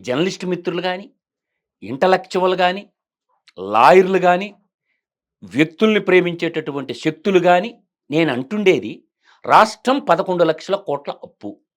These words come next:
ఈ అప్పు ప్రజలు పన్నుల రూపంలో కట్టింది కాకుండా పదకొండు లక్షల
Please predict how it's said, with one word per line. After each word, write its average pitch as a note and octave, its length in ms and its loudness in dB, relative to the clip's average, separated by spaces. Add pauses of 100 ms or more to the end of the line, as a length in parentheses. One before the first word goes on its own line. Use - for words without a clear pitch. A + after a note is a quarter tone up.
(440)
ఈ A3 120 2 (260)
అప్పు E3+ 200 -4 (120)
ప్రజలు F3 260 2 (120)
పన్నుల G#3+ 360 2
రూపంలో A#3 280 6 (180)
కట్టింది C4+ 400 0
కాకుండా B2 420 0 (1040)
పదకొండు B3 340 6
లక్షల A3+ 320 4